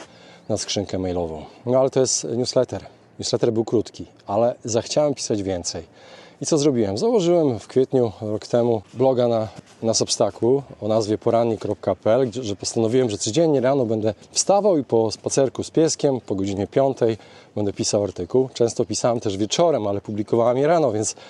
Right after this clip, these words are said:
stąd nazwa porannik kropka p l, bo kilka razy w tygodniu rano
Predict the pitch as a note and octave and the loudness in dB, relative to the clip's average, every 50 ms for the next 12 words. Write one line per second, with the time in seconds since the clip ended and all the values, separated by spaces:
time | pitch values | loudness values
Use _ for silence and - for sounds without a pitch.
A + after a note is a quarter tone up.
0 | - - - - - - C3+ B2+ - C3+ C#3 B2 A#2 B2 A#2 - B2+ B2 A#2+ A#2 | -20 -14 -10 -6 -2 0 0 0 0 0 0 2 2 0 0 2 2 2 2 2
1 | B2 B2 A2+ - A#2+ A#2 - - - - - C3+ B2+ B2+ B2+ B2 C#3+ - - - | 0 -2 -2 -2 -2 -2 -2 -2 -4 0 2 2 4 4 2 2 0 -4 -12 -20
2 | - - - - - - - _ - A#2+ A#2 B2+ B2 A#2+ A2 - _ _ _ _ | -20 -20 -20 -20 -20 -20 -18 _ -4 0 2 2 2 2 -2 -6 _ _ _ _
3 | - - A3+ G3 - E3 D#3 C#3+ C#3 C3 A#2+ - - A2+ A#2+ C3 C3+ C3 B2+ A#2 | 0 0 0 2 2 2 2 2 2 0 -2 -2 0 2 2 4 4 4 2 2
4 | A2+ A2+ A#2 A#2 A#2 A2+ A2 | 2 2 2 2 0 0 -2